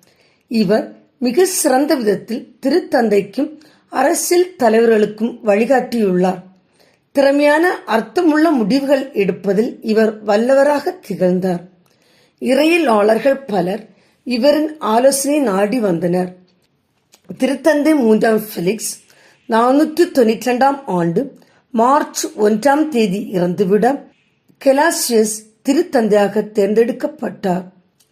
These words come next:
இவர் தலைத்தோங்கி இருந்த அரசர்களின் ஆட்சியை முறியடித்து திருச்சபையில் கடவுளுக்கு மட்டுமே முக்கியத்துவம் கொடுத்தார். கிறிஸ்துவின் நற்செய்திக்கு முதலிடம் கொடுத்தார். ஏழை மக்களின் வாழ்வுக்கென்று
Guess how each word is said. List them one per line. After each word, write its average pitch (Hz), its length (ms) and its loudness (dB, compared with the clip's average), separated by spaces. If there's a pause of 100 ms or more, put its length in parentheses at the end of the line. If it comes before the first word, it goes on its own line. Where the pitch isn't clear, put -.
(140)
இவர் 247 460 2
தலைத்தோங்கி 311 640 2
இருந்த 226 360 2 (180)
அரசர்களின் 277 800 0
ஆட்சியை 220 540 -2
முறியடித்து 190 640 0 (720)
திருச்சபையில் 247 720 2
கடவுளுக்கு 262 600 0
மட்டுமே 233 460 2
முக்கியத்துவம் 208 720 -2
கொடுத்தார். 175 560 -4 (1700)
கிறிஸ்துவின் 330 640 2
நற்செய்திக்கு 226 720 -2
முதலிடம் 254 600 0
கொடுத்தார். 180 540 -4 (760)
ஏழை 311 400 2
மக்களின் 233 640 0
வாழ்வுக்கென்று 202 800 -2